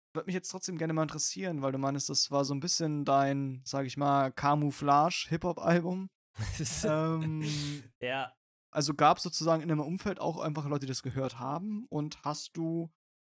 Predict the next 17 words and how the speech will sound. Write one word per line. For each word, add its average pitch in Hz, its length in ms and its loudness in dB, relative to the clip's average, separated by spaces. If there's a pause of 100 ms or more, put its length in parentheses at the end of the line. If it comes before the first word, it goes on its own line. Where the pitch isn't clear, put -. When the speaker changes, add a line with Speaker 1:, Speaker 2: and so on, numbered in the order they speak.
(200)
Speaker 1:
mit 151 200 -4
diesen 147 220 2
Menschen 147 400 -2
über 147 220 -2
diese 139 240 0
Musik 139 380 -2
gesprochen? 147 1080 -6
Oder 143 260 0
war 143 100 6
das 151 140 0
dann 143 140 -4
auch 151 260 -4
wieder 147 220 0
eher 143 200 2
so 147 100 -2
eine 139 140 -2
Band, 135 440 0